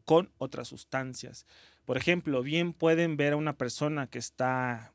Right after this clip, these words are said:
en la esquina, en una banqueta, con una bolsa, inflándolas y <laughs> vaciándola y poniéndosela en la boca, y la gente va a llegar a decir, "Mira, ese marihuano", o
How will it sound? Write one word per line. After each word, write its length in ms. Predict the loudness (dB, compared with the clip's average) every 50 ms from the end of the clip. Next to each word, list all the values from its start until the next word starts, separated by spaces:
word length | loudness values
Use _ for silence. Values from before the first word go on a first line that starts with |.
| _ -12
en 120 | -10 -8
la 40 | -8
esquina, 360 | -8 -8 -6 -4 -2 -2 -2
en 60 | -2
una 100 | -2 -2
banqueta, 540 | -4 -4 -6 -6 -6 -6 -6 -4 -6 -8 -8
con 160 | -8 -8 -8 -8
una 220 | -8 -8 -8 -8 -6
bolsa, 540 | -6 -4 -4 -4 -6 -6 -6 -6 -6 -6 -8 -14 -18 -16 -14 -14 -12
inflándolas 840 | -10 -10 -8 -4 0 2 2 2 2 2 0 0 -2 -2 -4 -6 -10 -10 -14 -12 -8
y 340 | -4 -2 0 0 0 0 0
<laughs> 220 | 0 -2 -2 2 6
vaciándola 800 | 6 6 6 6 6 6 6 8 6 6 6 6 4 4 4
y 140 | 4 2 0
poniéndosela 420 | 0 0 0 0 0 0 0 2
en 40 | 2
la 80 | 2 2
boca, 420 | 2 2 2 4 6 6 6 6 2 -6 -20 -20 -20 -20 -20 _ _ _
y 80 | 0 2
la 120 | 2 2
gente 300 | 2 0 0 0 2 4
va 60 | 4
a 20 | 6
llegar 220 | 6 6 6 6
a 40 | 4
decir, 280 | 4 4 4 4 4 4
"Mira, 460 | 2 0 0 -2 -2 -6 -10 -14 -12 -10
ese 220 | -6 -4 -2 0
marihuano", 800 | 0 0 2 2 2 4 4 4 4 2 0 -4 -4 -4 -6 -6 -6
o 240 | -4 -4 -4 -4